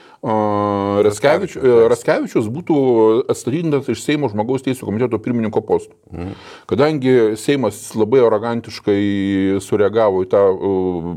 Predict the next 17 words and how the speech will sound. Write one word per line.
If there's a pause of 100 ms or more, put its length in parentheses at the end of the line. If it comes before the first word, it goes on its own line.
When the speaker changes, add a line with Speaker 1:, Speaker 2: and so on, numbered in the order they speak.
(140)
Speaker 1:
visą
kampaniją,
plus (420)
tokie (640)
pro-,
pro-,
provyriausybiniai
aktyvistai,
kaip
Andrius
Tapinas,
sur-, (540)
su-,
prasuko
savo
chaltūrą,
nu,